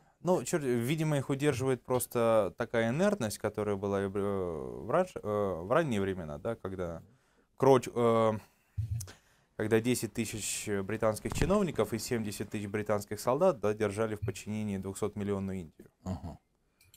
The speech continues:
Speaker 1: Уж если они держали, то, в общем, наверное, и сегодня центральным властям это получается. Ну,
Speaker 2: Ага.
Speaker 1: просто какие-то такие традиции, а, традиции, не знаю, несопротивления, да, <laughs>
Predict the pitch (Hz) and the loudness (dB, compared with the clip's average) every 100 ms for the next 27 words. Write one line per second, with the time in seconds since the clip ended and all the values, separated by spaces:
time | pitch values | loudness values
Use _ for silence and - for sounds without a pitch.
0 | _ _ _ _ - 90 - 92 98 156 | _ _ _ _ -8 -8 -4 -4 -2 -2
1 | 156 120 127 113 98 98 98 92 - 87 | -2 2 0 0 -2 -4 -6 -8 -10 -6
2 | 95 98 95 92 95 104 113 107 104 - | -4 -4 -2 -4 -4 -4 -4 -4 -4 -8
3 | _ _ - - - - - 107 101 98 | _ _ -20 -16 -8 -6 2 2 4 2
4 | 104 - 101 - 120 135 - - - _ | 0 -2 -8 -4 -2 -2 -2 -6 -10 _
5 | _ _ _ _ _ _ _ - - 92 | _ _ _ _ _ _ _ -10 -6 0
6 | 113 87 113 117 117 113 - 107 104 104 | 0 2 -2 -2 -2 -4 -4 -4 0 0
7 | 113 113 107 95 98 _ _ _ _ _ | 0 -2 -2 -2 -6 _ _ _ _ _
8 | - - _ _ - 143 143 135 127 123 | -20 -20 _ _ 0 8 12 12 12 8
9 | 120 120 117 - 120 113 107 113 107 107 | 6 4 2 4 6 6 4 0 -2 0
10 | 104 110 113 117 - 104 117 143 143 110 | 0 0 0 0 0 0 0 2 0 0
11 | 98 104 107 107 - _ - 101 101 - | 0 0 0 -2 -8 _ -12 -8 -8 -10
12 | 101 | -14